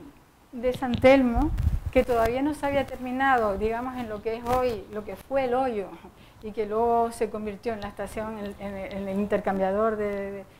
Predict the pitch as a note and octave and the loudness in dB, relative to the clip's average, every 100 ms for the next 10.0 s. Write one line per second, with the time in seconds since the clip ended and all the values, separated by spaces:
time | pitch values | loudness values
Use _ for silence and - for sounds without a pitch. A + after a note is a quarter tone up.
0 | - G#3+ G#3 G#3 - A3+ A3 G#3+ A#3+ B3 | -14 -10 -10 -12 -10 -8 -4 -4 -2 -2
1 | A#3 A3+ B3+ B3 - - - - A#3+ A#3+ | -2 0 -2 -4 -16 -20 -16 2 4 4
2 | B3 B3 C4+ C4 B3 A#3 B3 B3 B3+ B3+ | 0 -2 0 2 2 -2 -4 -4 -4 -4
3 | A#3+ A#3+ B3 G3+ E3+ - - G#3 G#3 F#3+ | -4 -4 -4 -6 -10 -16 -14 -2 -2 0
4 | G3+ A#3 A#3+ A#3 A3+ A3+ A3+ A3+ A#3 A#3 | -2 -2 -2 -2 -4 -4 -4 -4 -4 -6
5 | A#3 G#3 G3 G#3+ G#3 C#4 C#4 C#4+ G3+ G#3 | -4 -6 -6 -4 0 2 2 0 0 0
6 | G#3+ - E3 - - - A#3 G3+ F#3+ A#3 | 0 -2 -12 -16 -20 -12 -6 -6 -4 -4
7 | A#3+ B3+ B3 B3+ B3 B3 - B3 A#3+ A#3 | -2 -2 -2 -2 -2 -4 0 2 2 0
8 | A3 A3 - A3 G3 F3+ F3+ F#3 G3 G#3 | -2 0 2 2 0 -4 -6 -8 -6 -6
9 | G3 G#3 G#3+ G3+ F#3+ - A3 A3+ A3+ F#3 | -2 -2 0 -4 -10 0 2 2 0 -10